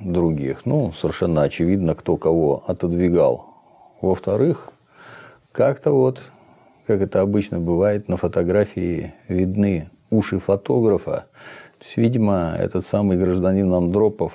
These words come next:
он специфические для страны вещи начал делать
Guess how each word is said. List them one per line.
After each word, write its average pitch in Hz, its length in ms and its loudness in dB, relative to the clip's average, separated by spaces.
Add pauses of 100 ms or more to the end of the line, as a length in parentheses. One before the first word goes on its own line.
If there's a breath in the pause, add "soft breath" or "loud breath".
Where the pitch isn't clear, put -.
(180)
он 85 420 -4 (100)
специфические - 920 -2
для 80 400 2
страны 92 420 -2
вещи 82 560 -2 (100)
начал 92 400 0
делать 85 440 0